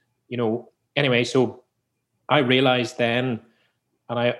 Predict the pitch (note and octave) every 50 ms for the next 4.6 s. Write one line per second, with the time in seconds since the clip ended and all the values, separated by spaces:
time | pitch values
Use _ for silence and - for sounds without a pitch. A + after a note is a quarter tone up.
0 | - - - A#2+ A#2+ A#2 A#2 C3 D#3 D3 - C3 A#2 - - B2+ B2+ C#3 D3 C3+
1 | A#2+ - - - B2+ A#2 A#2+ A#2 A#2 A#2 - - B2 A#2 B2+ C#3 C3+ A#2+ A#2 -
2 | - C3 C3+ - D3+ C#3 C3+ A#2+ A2+ A#2+ - - B2 A2+ A2 A2+ A2+ A2+ A#2 -
3 | B2+ A#2 A#2 A#2+ - - - - - - C#3 C#3 C3+ C#3 B2+ C#3 C3 B2 - -
4 | B2 A#2+ A#2+ B2 A#2 B2 B2+ A2+ B2 B2 -